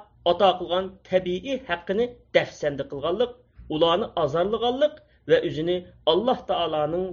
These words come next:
jazosiga tutganlikdir. Hech kim inkor qilolmaydigan, hatto dinsizlarmi rad qilolmaydigan haqiqat shuki, o'zini cho'ng tutadigan kishilarni ko'zga ilmaydigan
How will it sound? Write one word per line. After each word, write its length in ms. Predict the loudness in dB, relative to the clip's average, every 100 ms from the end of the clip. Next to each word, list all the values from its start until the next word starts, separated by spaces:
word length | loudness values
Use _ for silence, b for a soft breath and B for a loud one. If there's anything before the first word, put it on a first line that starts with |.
| -6
jazosiga 580 | -2 0 0 -2 -6 -14 -14
tutganlikdir. 560 | -12 -8 -8 -10 -12 -14 -20 _ -20 _ _ _ _ _ _ _ _ _ b b b b b 6
Hech 220 | 6 4
kim 160 | -4 -4
inkor 340 | -2 2 4 4
qilolmaydigan, 580 | 2 2 2 2 0 0 -4
hatto 400 | _ -4 0 2 2 4
dinsizlarmi 720 | 4 4 0 0 0 2 -2 0
rad 180 | 2 2
qilolmaydigan 580 | 0 -4 -2 0 2 2 0 -10
haqiqat 440 | -2 -2 0 -4 -4
shuki, 320 | -8 4 4 4 -6 b b 2
o'zini 380 | 4 4 -2 -2 -4
cho'ng 200 | -4 -4
tutadigan 460 | -8 -6 2 2 2 -8 _ _ -8
kishilarni 400 | 0 2 2 -2
ko'zga 340 | -2 -4 -4
ilmaydigan 600 | -8 -4 -4 -2 2 2